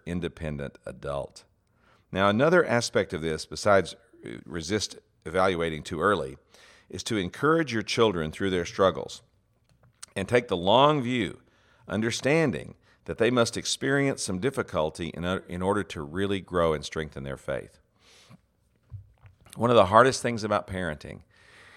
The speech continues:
is a, is watching your children go through difficult times. Now, these difficulties can come from two broad sources, and they're both extremely hard, uh, for parents.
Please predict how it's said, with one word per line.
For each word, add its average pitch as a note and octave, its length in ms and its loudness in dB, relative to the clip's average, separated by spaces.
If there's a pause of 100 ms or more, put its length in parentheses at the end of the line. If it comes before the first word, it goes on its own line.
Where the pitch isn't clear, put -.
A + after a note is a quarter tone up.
(220)
is F#2+ 180 -2
a, F2+ 160 2 (100)
is F2+ 160 -6
watching A2 380 2
your G#2 120 -4
children E2 420 -2
go E2+ 180 -4
through D#2 220 -8
difficult D#2 440 -8
times. - 560 -10 (280)
Now, E2 80 -4
these G#2 160 -2
difficulties G#2+ 680 -2
can E2+ 200 -10
come F2+ 240 -6
from D#2 200 -12
two A2 340 -4
broad F#2 580 2
sources, - 720 -8
and D#2+ 160 -12
they're E2 140 -6
both D#2 540 -4
extremely F2 640 -4
hard, C#2+ 420 0 (320)
uh, - 80 -10
for E2 160 -8
parents. - 580 -6